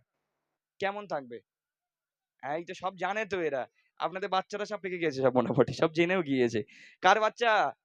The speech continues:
কার বাচ্চা? বাঘের বাচ্চা? তবে বাঘের বাচ্চা দাও, নারায়ে তাকবীর। এই আমার এই ইউটিউবার, ওই সাংবাদিক ভাই, ঠিক আছে? ভয়তে যেন দৌড়ায় যেন বাগানের দিকে।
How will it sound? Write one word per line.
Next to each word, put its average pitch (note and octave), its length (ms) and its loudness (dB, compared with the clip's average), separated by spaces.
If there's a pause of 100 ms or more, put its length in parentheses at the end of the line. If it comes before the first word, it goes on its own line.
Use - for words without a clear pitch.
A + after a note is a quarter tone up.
(1040)
কার G3 200 -2
বাচ্চা? A3 380 -6 (880)
বাঘের G#3 300 4
বাচ্চা? A3+ 420 4
তবে F3 200 -2
বাঘের F#3+ 240 -4
বাচ্চা G3+ 200 -4
দাও, G3 180 8
নারায়ে G3 340 12
তাকবীর। G3 440 8 (1400)
এই G3 80 2
আমার G3+ 200 -2
এই F#3+ 200 -8
ইউটিউবার, G#3 420 -8
ওই F#3 80 -10
সাংবাদিক G3+ 460 -6
ভাই, E3+ 180 0
ঠিক F#3+ 180 -10
আছে? G3+ 120 -4
ভয়তে F#3+ 300 0
যেন G#3+ 160 -4
দৌড়ায় F#3 280 4
যেন F3+ 120 -4
বাগানের D#3 300 -4
দিকে। B2 240 -8